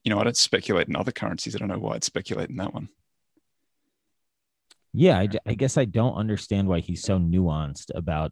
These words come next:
Speaker 2: authoritarianism and not about Bitcoin.
Speaker 1: <laughs>
Speaker 2: That's,
Speaker 1: I don't
Speaker 2: like,
Speaker 1: know if he's nuanced.
Speaker 2: fundamentally
Speaker 1: I
Speaker 2: the
Speaker 1: think
Speaker 2: thing.
Speaker 1: he's, like, he's for it.
Speaker 2: Yeah, so that's, like, that to me is, like, really tough to stomach.
Speaker 1: I think
Speaker 2: That,
Speaker 1: it's
Speaker 2: that's
Speaker 1: part of it
Speaker 2: al-,
Speaker 1: is,
Speaker 2: that's
Speaker 1: like,
Speaker 2: bothered me for a while.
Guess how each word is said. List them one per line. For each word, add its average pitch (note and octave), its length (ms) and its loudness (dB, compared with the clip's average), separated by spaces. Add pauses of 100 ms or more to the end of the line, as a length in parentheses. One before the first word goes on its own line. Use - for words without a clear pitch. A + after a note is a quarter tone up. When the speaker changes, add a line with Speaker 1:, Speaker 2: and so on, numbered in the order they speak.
Speaker 2:
authoritarianism D2 1160 -4 (100)
and E2 200 -2
not D2 280 -4
about C#2+ 300 -8
Bitcoin. - 520 -14
Speaker 1:
<laughs> - 100 -20
Speaker 2:
That's, G2+ 240 2
Speaker 1:
I - 20 0
don't - 100 2
Speaker 2:
like, - 40 8
Speaker 1:
know G3 60 4
if - 100 4
he's D#3+ 100 8
nuanced. B2 120 8
Speaker 2:
fundamentally A2 560 6
Speaker 1:
I - 40 4
Speaker 2:
the - 60 2
Speaker 1:
think F#2+ 160 4
Speaker 2:
thing. F#2 60 0
Speaker 1:
he's, - 180 4
like, D#3 200 2
he's C3+ 280 4
for - 360 4
it. - 60 -2 (380)
Speaker 2:
Yeah, F#2 420 4
so - 240 -2
that's, C#3+ 300 4
like, C#3+ 220 4
that C#3+ 200 4
to D3 100 2
me C3+ 280 4
is, F#2 180 -2
like, G2 160 -2
really G2+ 260 2
tough - 340 -8
to D#2 100 -10
stomach. C#2+ 460 -10 (380)
Speaker 1:
I C3 120 4
think F#3+ 160 2
Speaker 2:
That, C3 60 2
Speaker 1:
it's B2 80 0
Speaker 2:
that's C#3 120 2
Speaker 1:
part E3 140 6
of C#3+ 80 4
it - 20 8
Speaker 2:
al-, C#3+ 60 8
Speaker 1:
is, C3+ 100 6
Speaker 2:
that's D3 120 4
Speaker 1:
like, A#2 40 0
Speaker 2:
bothered D3 320 4
me G#2 160 2
for F#2+ 160 -8
a D#2+ 80 -6
while. D2 400 -10